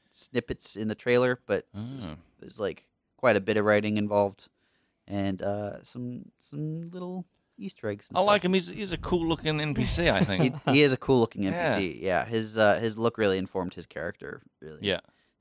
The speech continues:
Speaker 1: So, uh, sometimes it will, I'll start from, like, I'll just have an idea for a character and
Speaker 2: Yeah.
Speaker 1: I'll write the character, and sometimes that informs the look. But in this case, it was, like, the look informed the character.
Speaker 2: So he's, he's got, like, a diver's helmet on or something, right?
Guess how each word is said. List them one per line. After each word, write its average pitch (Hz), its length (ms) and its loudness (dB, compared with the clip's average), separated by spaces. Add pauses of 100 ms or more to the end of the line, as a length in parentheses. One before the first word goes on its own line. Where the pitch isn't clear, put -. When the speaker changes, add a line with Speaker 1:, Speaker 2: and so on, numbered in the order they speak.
Speaker 1:
So, 90 280 0
uh, - 80 -6 (120)
sometimes 110 480 -4
it 80 120 -10 (120)
will, 92 240 -10 (120)
I'll 95 80 -8
start - 240 -4
from, 92 220 -8
like, 90 240 -14 (180)
I'll 95 80 -10
just 92 260 -12
have 101 160 -2
an 90 100 -2
idea 90 280 -4
for - 160 -12
a 76 60 -14
character 82 560 -8
and 95 80 -4
Speaker 2:
Yeah. 92 100 2
Speaker 1:
I'll - 120 -10
write 92 260 0 (840)
the - 60 -20
character, 90 400 0
and 87 160 -10
sometimes 95 300 -6
that 69 100 -4
informs 80 360 -14
the 85 60 -12
look. 101 360 0 (800)
But 69 100 -10
in 90 60 -8
this 92 140 -8
case, - 260 -16
it - 80 -20
was, - 140 -20
like, - 160 -18 (160)
the - 80 -20
look - 220 -20
informed - 340 -20
the - 60 -20
character. - 460 -20 (420)
Speaker 2:
So 131 120 2
he's, 165 280 4
he's 135 220 -4
got, 151 180 -2
like, 123 120 -4
a 95 60 -6 (300)
diver's 92 400 -2
helmet 85 340 -10
on 80 160 -12
or 76 80 -16
something, - 360 -18
right? 76 260 -16